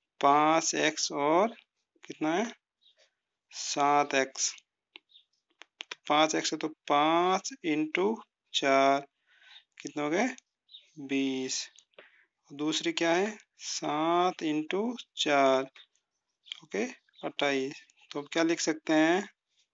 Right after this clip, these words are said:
तो हम क्या बताएं? राहुल और हारून की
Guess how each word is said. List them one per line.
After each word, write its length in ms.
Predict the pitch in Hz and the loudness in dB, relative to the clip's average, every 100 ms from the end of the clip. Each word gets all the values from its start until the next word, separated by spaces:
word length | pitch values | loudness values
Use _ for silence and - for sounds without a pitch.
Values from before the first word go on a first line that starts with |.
| _ - _ _ _ _ _ _ _ _ _ _ _ _ - - - - _ _ _ | _ -20 _ _ _ _ _ _ _ _ _ _ _ _ -20 -20 -20 -20 _ _ _
तो 100 | 160 | -12
हम 60 | 147 | -8
क्या 160 | 156 | -4
बताएं? 340 | 151 147 165 156 | -4 -2 -2 0
राहुल 800 | 139 135 143 156 170 180 202 202 _ _ _ _ _ _ _ _ _ _ _ _ _ _ _ _ _ _ _ _ _ _ _ - | 2 2 2 2 2 0 -4 -8 _ _ _ _ _ _ _ _ _ _ _ _ _ _ _ _ _ _ _ _ _ _ _ -4
और 720 | 147 147 151 165 185 196 202 - _ _ _ _ _ _ _ _ _ _ _ _ _ _ _ _ _ _ - - _ _ _ _ | 0 2 2 2 0 -2 -6 -12 _ _ _ _ _ _ _ _ _ _ _ _ _ _ _ _ _ _ -20 -20 _ _ _ _
हारून 920 | - 147 147 151 160 165 180 190 202 202 _ _ _ _ _ _ _ _ - - _ _ _ _ _ _ _ _ - | -10 -6 -2 -2 0 0 -2 -4 -8 -10 _ _ _ _ _ _ _ _ -20 -20 _ _ _ _ _ _ _ _ -8
की 480 | 160 165 175 226 | -2 0 0 -4